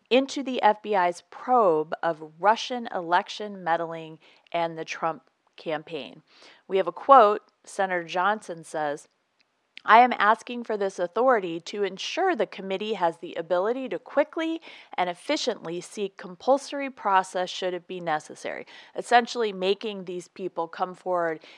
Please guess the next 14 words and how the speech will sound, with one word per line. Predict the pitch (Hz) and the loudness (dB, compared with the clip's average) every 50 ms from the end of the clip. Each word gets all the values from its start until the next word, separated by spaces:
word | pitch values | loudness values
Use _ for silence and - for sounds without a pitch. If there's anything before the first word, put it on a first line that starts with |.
| - _ | -14 _
and | - 190 180 - | -8 -6 -4 -2
answer | 214 233 233 220 - 240 220 | 0 0 0 0 -2 -6 -8
questions | - - 196 185 185 - - - 175 175 170 170 - | 0 2 2 2 2 0 -4 -6 -6 -6 -8 -12 -16
from | - - 202 196 202 202 196 | -4 2 4 4 4 4 0
the | 180 175 | -8 -10
Senate | - - 180 175 175 165 160 - - | -6 -4 -4 -2 -2 -4 -6 -6 -6
about | 165 160 156 160 165 170 175 175 - | -8 -4 0 2 2 2 2 0 -4
this | 170 160 156 - - - - - - - _ | -8 -8 -8 -10 -12 -20 -20 -20 -20 -20 _
investigation | - 170 175 165 180 185 185 - - 180 170 170 165 170 165 - - 165 165 160 151 151 160 - _ | -16 -14 -2 2 2 2 2 0 -6 -10 -6 -6 -6 -6 -6 -8 -8 -8 -8 -8 -8 -12 -16 -18 _
into | 160 170 160 160 156 | -16 -14 -14 -12 -12
this | 156 156 151 - - - - | -12 -12 -14 -14 -18 -20 -18
Russian | - 170 175 156 143 - - 160 147 156 | -6 -4 -2 -2 -2 -4 -8 -12 -12 -14
hoax. | 156 - 214 214 - - _ - - - - _ - - - - - - - _ _ - | -6 -2 0 0 0 -2 _ -16 -20 -20 -20 _ -20 -20 -20 -20 -20 -20 -20 _ _ -2
Uh, | 165 165 160 160 | 0 2 2 2